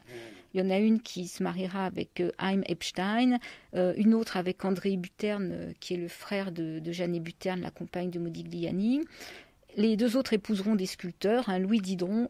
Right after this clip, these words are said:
et Marcel d'Amboise. Alors la solidarité qui règne à La Ruche aide d'Aurignac à se reconstruire, hein. Il est nourri de cette croyance nouvelle, hein, dans le pouvoir d'une peinture qui est délivrée de, de conventions.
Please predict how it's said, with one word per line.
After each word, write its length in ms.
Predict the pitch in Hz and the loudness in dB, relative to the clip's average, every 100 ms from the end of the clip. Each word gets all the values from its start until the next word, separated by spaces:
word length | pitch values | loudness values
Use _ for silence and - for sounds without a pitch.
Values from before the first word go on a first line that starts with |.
| - | 0
et 100 | 214 | 0
Marcel 440 | 202 196 - 233 | 0 -2 -2 0
d'Amboise. 520 | 196 175 160 156 - - - _ _ _ _ _ _ _ _ _ _ - | 2 0 0 -2 -6 -10 -16 _ _ _ _ _ _ _ _ _ _ 0
Alors 220 | 196 196 | 2 4
la 120 | 214 | 2
solidarité 800 | - 262 226 220 208 214 - 254 | 2 0 2 2 0 -2 -2 -4
qui 220 | - 190 | -2 -2
règne 280 | 190 214 196 | 0 2 2
à 60 | |
La 140 | 180 175 | 0 0
Ruche 340 | 208 277 - - - - _ _ - | -2 -4 -6 -16 -20 -20 _ _ 0
aide 200 | 233 196 | 2 2
d'Aurignac 560 | 208 202 208 220 220 - | 2 2 2 2 0 0
à 60 | |
se 220 | 175 - 185 | 0 0 -2
reconstruire, 800 | 180 196 175 - - 214 247 220 | -2 -2 -4 -8 -4 0 2 2
hein. 60 | |
Il 160 | 190 170 | 0 0
est 80 | 165 - - - | -2 -6 -12 4
nourri 420 | 208 220 226 233 | 6 6 4 2
de 100 | 190 | 2
cette 480 | 180 - - - 165 | 0 -2 -4 -6 -8
croyance 540 | - - 190 196 185 - | -8 -4 -2 -2 -2 -2
nouvelle, 360 | 180 175 208 | 0 0 0
hein, 80 | 170 | 0
dans 100 | 170 | -2
le 80 | 170 | -4
pouvoir 460 | - 208 202 208 | -6 -4 0 0
d'une 200 | 180 190 | 0 0
peinture 600 | 180 208 202 - 226 226 - | 0 0 -2 -2 -2 -2 -2
qui 140 | - | -2
est 80 | 185 | -2
délivrée 500 | 170 202 214 180 208 | 0 2 2 2 0
de, 140 | 175 | 2
de 120 | 170 185 | -2 -2
conventions. 760 | - 202 175 175 - 226 262 | 0 -2 -2 -6 0 2 2